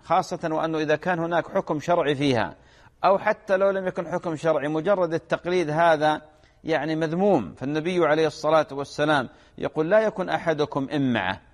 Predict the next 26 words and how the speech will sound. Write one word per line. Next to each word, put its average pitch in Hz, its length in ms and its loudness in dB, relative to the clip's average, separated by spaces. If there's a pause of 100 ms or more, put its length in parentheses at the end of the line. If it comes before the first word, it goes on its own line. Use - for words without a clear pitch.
(240)
فالمقصود 185 680 0
يعني 156 300 0
أخت 156 140 -4
الفاضل 156 360 2
ابتعدي 151 560 -2
عنه 151 400 -2 (320)
يعني 139 300 0
في، 139 320 -4
في، 135 360 -4
في 127 160 -8
مسألة 143 320 0
التشقيل 147 480 -4
اللي 131 160 2
ذكرتيه. 120 500 0 (1900)
أم 170 160 0
حميد 180 240 0
تسأل 180 340 0
عن 156 120 0
حكم 165 280 -4
صبغ 139 240 -4
الشعر. 117 360 2
ما 190 160 -2
في 147 120 -2
بأس، 107 280 -4
يجوز 151 360 0
للمرأة 147 460 0